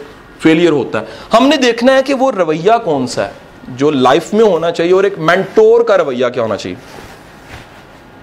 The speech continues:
जनाबे वाला, Magnify अब किसको करने लगे हैं देखिएगा जी। हम इस सारे process में क्योंकि attitude पे हैं तो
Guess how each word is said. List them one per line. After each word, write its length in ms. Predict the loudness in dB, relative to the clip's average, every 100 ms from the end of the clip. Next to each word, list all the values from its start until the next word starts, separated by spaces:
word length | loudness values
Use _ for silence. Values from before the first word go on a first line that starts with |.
| -20 -20 -20 -8 0
जनाबे 260 | 2 2
वाला, 200 | 2 -2 -10 -4
Magnify 420 | -2 0 0 2
अब 80 | 2
किसको 280 | 0 -6 -2
करने 240 | 0 2
लगे 140 | 0 0
हैं 100 | -2
देखिएगा 340 | -2 0 -2
जी। 140 | -4 -8 -16 -4 0
हम 100 | 0
इस 160 | 0
सारे 280 | 2 2 2
process 500 | 0 -2 -2 -6 -4
में 200 | -2 -2
क्योंकि 220 | -2 2
attitude 540 | 2 0 -2 -2 -2 0
पे 80 |
हैं 160 | 0 0
तो 160 | -2